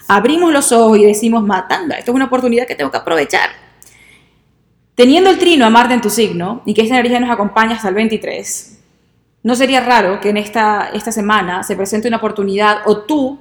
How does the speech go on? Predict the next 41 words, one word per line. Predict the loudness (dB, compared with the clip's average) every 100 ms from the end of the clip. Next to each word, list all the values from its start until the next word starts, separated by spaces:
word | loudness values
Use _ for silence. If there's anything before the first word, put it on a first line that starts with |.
| -8
te | -4
sudes | -2 0 0 2
una | -2
oportunidad | -2 -6 -6 -4 -2 -2 -6 -20 _ _ -2
importante | 0 0 -2 0 0
para | -2 -4
tu | -6
crecimiento. | -10 -10 -12 -14 -16 -20 _ _ _ _ _ _ _ _ _ _ _ _ _ _
Pero | 2 4
el | 2
asunto, | 2 0 0 0 -4 -6 -8 -8 -2
con | 0
eso | 2
no | 2
hay | 2
ningún | 2 2
problema, | 2 2 2 2 0
de | 4 4
hecho | 4
es | 0
algo | 2
maravilloso, | 2 2 2 0 0
el |
asunto | -2 -2 -4
está | -6 -2 2 2 0 -12 -20 -20 -20 _ _ _
en | 2 2 2 -2 0
el | 0 2
nivel | 2 0
de | 0
energía | 0 -2 0 0 0
con | -4
el | -4
que | 0
vas | 0 -2 -4
persiguiendo | -4 -4 -2 -2 0 -2 -2
esa | -2 -2
oportunidad | -6 -6 -6 -2 -2
o | -2
cómo | -6 -8
lo |
manejas. | -10 -12 -14 -16 -16 -16